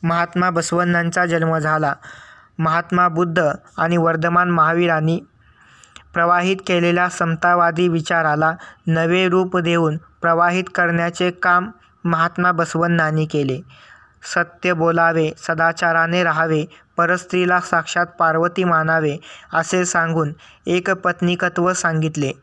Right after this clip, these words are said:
हेही एक ब्रह्मचार्यत्वच. सतीपतीने एकच व्यवसाय निष्ठेने करावा, त्यातून मिळणाऱ्या धनातील आजच्या पुरते धन राखून ठेवावे,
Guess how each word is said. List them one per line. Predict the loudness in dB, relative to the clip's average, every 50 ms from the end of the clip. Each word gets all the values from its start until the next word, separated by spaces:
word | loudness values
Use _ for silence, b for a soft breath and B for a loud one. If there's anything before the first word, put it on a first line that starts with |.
| B B B B B -8 -4
हेही | -2 0 0 0 0 0 0
एक | -2 -2 -2 -2 -4
ब्रह्मचार्यत्वच. | -2 -2 0 0 0 0 0 -2 -2 -2 0 0 0 -2 -2 -2 -2 -4 -4 -4 -8 -12 -20 B B B B B B B B B B B B B -14
सतीपतीने | -6 -4 -4 -2 0 -2 -2 0 0 -2 -2 -2 -2 0 0 0 0 0
एकच | 0 -2 -2 -2 -2 -2 -2 -4 -2 -2
व्यवसाय | -2 0 0 0 0 -2 -2 -2 0
निष्ठेने | 0 -2 -4 -4 -4 -4 -2 -2 -2 -2 -2
करावा, | -2 -2 0 0 0 0 0 -2 -4 B B B B B _ -2
त्यातून | 0 0 0 0 0 0 2 2
मिळणाऱ्या | 2 2 0 0 0 0 0 0 0 0 -2 -2
धनातील | -2 -2 -2 0 -2 -2 -2 -2 -2 -2 -2 -4 B B B B B
आजच्या | -4 -4 -2 -2 -4 -2 0 0 0
पुरते | 0 0 0 0 0 0 -2 -2 -2
धन | 0 -2 0 0 0
राखून | 0 0 0 0 -2 -2 -2 -2 -2 -2
ठेवावे, | -2 0 0 2 2 2 2 0